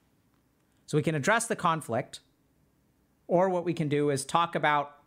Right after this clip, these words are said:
you know, like, going to couples therapy to address the conflict, right? So, like,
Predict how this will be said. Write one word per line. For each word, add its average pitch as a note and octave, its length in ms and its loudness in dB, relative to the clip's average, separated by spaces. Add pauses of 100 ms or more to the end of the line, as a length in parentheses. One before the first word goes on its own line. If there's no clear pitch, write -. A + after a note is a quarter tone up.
(380)
you D3+ 80 -2
know, C3 140 0
like, C3 200 0
going C#3+ 220 0
to C3 80 -2
couples A#2+ 300 -2
therapy E2 320 -4 (440)
to D3+ 120 0
address A#2 240 0
the - 80 -8
conflict, - 420 -12
right? F#3+ 180 -2
So, G3+ 80 -2
like, E3+ 200 -2